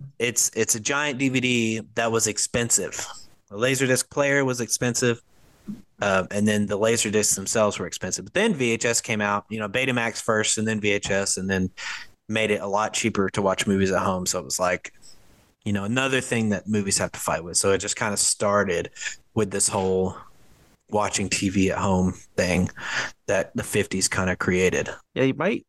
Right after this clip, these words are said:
Speaker 1: argue that television maybe made Hollywood movies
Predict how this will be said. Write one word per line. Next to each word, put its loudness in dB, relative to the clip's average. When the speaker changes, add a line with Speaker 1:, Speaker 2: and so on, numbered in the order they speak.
Speaker 1:
argue 0
that 2
television 2
maybe 2
made 2
Hollywood 2
movies 2